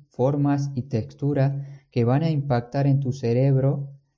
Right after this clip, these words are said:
dando ganas de querer comerlo, dando ganas de querer tener ese producto. Y además lo hacen tan irresistibles para el cerebro humano que es casi imposible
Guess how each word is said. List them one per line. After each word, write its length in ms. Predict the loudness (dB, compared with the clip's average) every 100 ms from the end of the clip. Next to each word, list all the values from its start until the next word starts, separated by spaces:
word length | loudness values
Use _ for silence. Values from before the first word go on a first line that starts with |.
| _
dando 400 | 0 2 2 2
ganas 340 | 2 4 4 2
de 140 | 0
querer 400 | -2 0 0 0
comerlo, 720 | -2 -2 0 0 0 0 -2
dando 400 | -2 0 2 2
ganas 400 | 0 2 2 0
de 320 | 0 -4 -4 -8
querer 380 | -4 0 0 0
tener 340 | -2 0 0
ese 200 | -2 -4
producto. 680 | -6 -4 -2 -2 -4 -10 -20 _ _ _ _ _ _
Y 80 | -6
además 600 | -4 -2 0 0 -2 -6 -8
lo 160 | -4
hacen 400 | -2 -2 -2 -2
tan 360 | 0 0 -2 -6
irresistibles 1200 | -2 0 2 0 0 -6 -6 -4 0 0 0 -4 -10 -16 -6
para 140 | -4
el 80 | -2
cerebro 440 | -2 0 2 2
humano 480 | 2 2 2 0 -2 -8 -18 _ _
que 400 | -6 -4 -2 -2
es 160 | -2 -2 -2
casi 580 | -4 -4 -2 -2 -2 -4
imposible 1040 | -4 -4 -4 -8 -4 0 2 2 0 -4